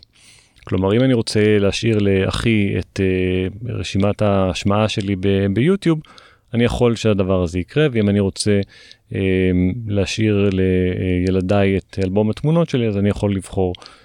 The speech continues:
אה, גם את האפשרות הזאת. ואם הגענו לנושא הזה מתוך ה-, אה, מחשבה של מחיקת החומרים, אני יכול גם לבחור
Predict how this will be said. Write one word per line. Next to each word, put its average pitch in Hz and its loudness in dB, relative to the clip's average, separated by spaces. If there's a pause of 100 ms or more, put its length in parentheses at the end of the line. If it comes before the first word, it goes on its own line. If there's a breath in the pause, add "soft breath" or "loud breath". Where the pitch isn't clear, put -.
(280 loud breath)
אה, 90 0
גם 85 0
את 85 -4
האפשרות 85 -2
הזאת. 80 -6 (800 loud breath)
ואם 104 0 (140)
הגענו 117 2
לנושא 120 2
הזה 113 2
מתוך 113 0
ה-, 113 2 (400)
אה, 101 2 (600)
מחשבה 98 -2
של 98 -4
מחיקת 101 -2
החומרים, 120 0
אני 113 2
יכול 135 2
גם 123 4
לבחור 165 0